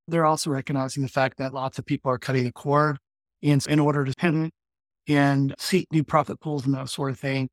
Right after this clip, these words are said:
the cable companies are getting into this primarily through M V N O relationships,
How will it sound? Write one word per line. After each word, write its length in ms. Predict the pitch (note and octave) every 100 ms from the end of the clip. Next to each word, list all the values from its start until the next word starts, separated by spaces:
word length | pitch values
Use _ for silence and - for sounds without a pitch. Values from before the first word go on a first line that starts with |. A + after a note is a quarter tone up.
| _ _ _
the 120 | C#3 C#3
cable 260 | D3+ C3+
companies 360 | - B2+ C#3 B2+
are 60 |
getting 240 | B2 C3+ C3
into 180 | C3+ B2+
this 400 | C3 B2+ B2+ -
primarily 540 | - A#3+ B3 B3 A#3 G3
through 240 | - E3+
M 160 | E3 D#3+
V 100 | D#3+
N 100 | D3+
O 120 | D3+
relationships, 760 | D3+ C#3+ C#3 D3+ - D3 B2+